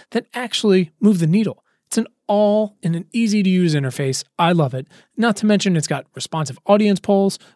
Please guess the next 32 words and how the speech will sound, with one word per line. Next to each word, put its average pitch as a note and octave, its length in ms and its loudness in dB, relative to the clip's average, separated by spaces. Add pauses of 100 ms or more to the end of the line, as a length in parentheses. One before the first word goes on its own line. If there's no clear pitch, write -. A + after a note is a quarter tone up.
We F#3 80 4
haven't E3+ 140 0
done C#3+ 100 -2
one C#3 100 -4
of B2 60 -6
those F#3 220 0
yet. C3 220 -6 (260)
A D3+ 180 4
custom E3+ 340 -2
referral F#3+ 400 4
program. F3+ 480 2 (140)
You C#3+ 80 -6
love F3 240 4
it. F3+ 160 -2 (360)
S F3+ 220 0
E F3+ 80 4
O E3 120 2
optimized D3+ 440 -2
web G#3+ 220 2
pages, F3+ 360 2 (140)
and E3 160 -10
so G#3+ 100 -2
much F3 240 -4
more. A#2 160 -20
So - 140 -2
look, F#3+ 340 0
if F3 160 0
you've F3+ 360 0
considered F3+ 720 -2 (300)
starting G3 560 2
a F3 40 2
newsletter, C3 560 -2